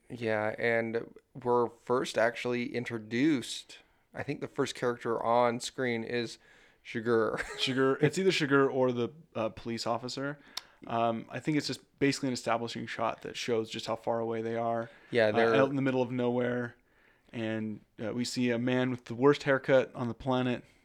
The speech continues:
Speaker 2: being arrested and taken in. And this is as Tommy Lee Jones is talking about how crime has gotten so much worse,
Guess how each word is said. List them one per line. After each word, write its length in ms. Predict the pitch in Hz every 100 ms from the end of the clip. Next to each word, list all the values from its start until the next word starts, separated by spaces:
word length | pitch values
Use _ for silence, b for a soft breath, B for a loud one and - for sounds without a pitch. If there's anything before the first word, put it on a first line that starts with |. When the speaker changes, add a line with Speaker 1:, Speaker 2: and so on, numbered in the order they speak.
| b - -
Speaker 2:
being 180 | 135 123
arrested 720 | 117 120 120 - 117 117 - _ _ _ _ _ _ _ _ _ -
and 380 | 113 107 110 -
taken 280 | 117 110
in. 240 | 113 117 117
And 100 | 113
this 140 | 110
is 100 | 113
as 140 | 110 107
Tommy 260 | 117 113
Lee 120 | 113
Jones 380 | 113 113 113 113
is 140 | - -
talking 560 | - 110 - 131 -
about 520 | - 104 107 107 104 -
how 520 | - 110 110 110 113 b b b b b b _
crime 420 | - - 131 131
has 120 | 123 113
gotten 260 | 120 139
so 220 | 120 -
much 220 | 120 120 -
worse, 720 | 117 117 117 - - - -